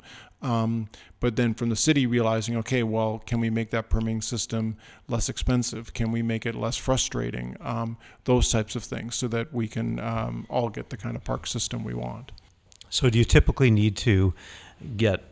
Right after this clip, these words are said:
Speaker 2: a counselor on board early to help be a champion of, of an idea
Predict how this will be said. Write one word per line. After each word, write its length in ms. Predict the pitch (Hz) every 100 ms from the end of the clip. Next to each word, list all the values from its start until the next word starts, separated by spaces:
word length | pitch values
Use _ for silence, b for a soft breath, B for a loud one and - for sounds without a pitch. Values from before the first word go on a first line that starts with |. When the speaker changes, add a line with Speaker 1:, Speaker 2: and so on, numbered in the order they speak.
| _
Speaker 2:
a 60 | 92
counselor 580 | - 113 110 - 110 101
on 160 | 95
board 480 | 101 95 98 98 98
early 640 | 107 101 107 113 120 131 123
to 640 | - - 95 92 95 95 98 -
help 320 | 104 101 -
be 140 | 95
a 40 | 85
champion 600 | - 95 98 113 110 107
of, 320 | 101 98 95
of 160 | - 98
an 100 | 95
idea 460 | 92 90 98 117